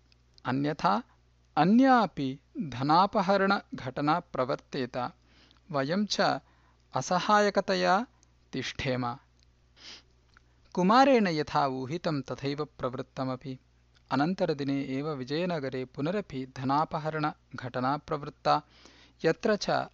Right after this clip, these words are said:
अवेक्षणव्यवस्था कृता आसीत्। कुमारः प्रतापसिंहः च वार्ताप्राप्तिसमनन्तरमेव तत्स्थलं प्रति गन्तौ, गतवन्तौ। आरक्षकविभागीयाः तु अपहर्तुः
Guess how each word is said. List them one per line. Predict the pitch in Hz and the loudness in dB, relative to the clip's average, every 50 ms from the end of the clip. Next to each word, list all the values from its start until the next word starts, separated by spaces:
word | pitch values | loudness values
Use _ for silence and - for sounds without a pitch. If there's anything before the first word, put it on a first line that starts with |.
| _ - | _ -4
अवेक्षणव्यवस्था | 135 139 180 208 - - - - 196 180 156 127 123 123 123 127 143 - - - - 160 151 | -2 0 -2 -2 -2 -4 -6 -4 -2 -2 -2 -4 -4 -6 -6 -6 -6 -8 -6 -2 -2 -2 -2
कृता | - - - 131 - 143 143 | -2 -6 -8 -6 0 0 0
आसीत्। | 151 156 151 143 139 - - 147 139 - _ - _ _ _ _ _ - - - _ _ _ _ | 0 0 0 -2 -2 -4 -6 -10 -10 -12 _ -20 _ _ _ _ _ -20 -20 -20 _ _ _ _
कुमारः | - - 151 151 156 170 175 160 135 131 135 | -6 -2 2 4 6 6 6 4 2 0 -2
प्रतापसिंहः | - _ - 135 123 - 147 156 151 - - - 151 139 117 120 131 117 127 135 131 | -4 _ -8 -6 -2 0 0 0 0 -2 -10 -8 -8 -6 -6 -6 -6 -6 -6 -6 -8
च | - - - 180 170 151 135 - _ - - - - - - _ - | -6 -4 0 0 0 0 0 -4 _ -20 -20 -20 -20 -20 -20 _ 0
वार्ताप्राप्तिसमनन्तरमेव | 156 156 156 170 175 - _ - - 208 208 214 220 240 - _ _ _ _ _ _ _ _ _ _ - 180 170 175 185 - _ _ - 240 214 - - - - 151 135 143 147 160 175 170 - 185 180 180 180 180 185 190 190 226 262 - _ _ _ - | 6 8 8 8 8 4 _ 0 2 4 4 4 2 0 -6 _ _ _ _ _ _ _ _ _ _ 4 6 8 8 6 4 _ _ -8 -8 -8 -6 -8 -6 -4 -2 0 2 2 0 0 0 2 2 2 4 2 2 0 0 -2 -2 -4 -6 _ _ _ -2
तत्स्थलं | 190 180 165 - - - - 127 127 147 180 196 | -2 -2 -2 -4 -10 -8 -6 -4 -2 -2 -4 -4
प्रति | - - 160 - 165 | -4 -6 -6 -6 -4
गन्तौ, | 143 147 139 143 - 156 143 139 143 - _ _ _ _ - | -4 -4 -4 -4 -4 -6 -8 -8 -10 -14 _ _ _ _ -6
गतवन्तौ। | 247 151 - 151 147 147 147 135 - 143 139 139 - _ _ _ _ - _ _ _ - - | -6 -2 -2 -2 -2 -2 -4 -4 -6 -8 -8 -8 -12 _ _ _ _ -20 _ _ _ -2 4
आरक्षकविभागीयाः | 127 131 151 180 196 - - - - - 147 139 127 131 131 123 - 151 165 175 165 156 160 151 143 139 135 131 123 127 131 | 6 6 6 6 4 0 -4 -10 -8 -6 -6 -6 -4 -4 -6 -2 2 2 2 2 0 -4 -6 -6 -4 -2 -2 -2 -2 -4 -8
तु | - - 143 139 131 - - _ _ - | -10 -10 -10 -10 -10 -12 -16 _ _ -4
अपहर्तुः | 139 135 - 185 165 - 185 - _ - 143 120 117 135 131 131 | -4 -2 0 -2 -2 -2 -6 -10 _ -10 -10 -8 -6 -6 -8 -8